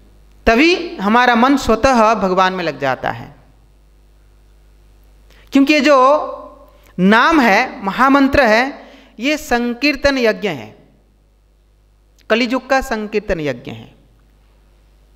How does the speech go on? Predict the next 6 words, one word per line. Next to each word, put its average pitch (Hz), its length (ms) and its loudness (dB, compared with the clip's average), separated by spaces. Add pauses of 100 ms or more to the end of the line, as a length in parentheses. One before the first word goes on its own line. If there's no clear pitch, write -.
(560)
नाम 226 420 2
संकीर्तनम 247 720 -2
यस्य 233 680 -2 (200)
सर्व 233 440 2
पाप 196 360 0
प्रणाशनम 165 720 -6